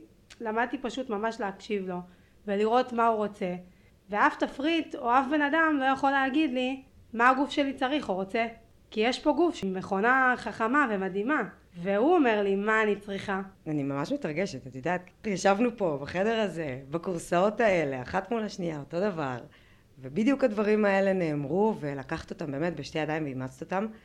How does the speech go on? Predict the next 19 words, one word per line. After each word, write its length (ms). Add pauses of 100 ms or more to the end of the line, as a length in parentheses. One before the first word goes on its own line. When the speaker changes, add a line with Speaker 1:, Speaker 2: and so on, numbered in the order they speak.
(440)
Speaker 2:
אני 120
זוכרת 360
שבהתחלה 800 (680)
היה 200
לך 140
ממש, 420
אה, 320 (320)
את 100
אותו 180
דבר 300
של 160
הכל 220
או 100
כלום, 340 (400)
Speaker 1:
נכון. 180
Speaker 2:
זוכרת 320
את 100
זה 80
בוואטסאפ. 540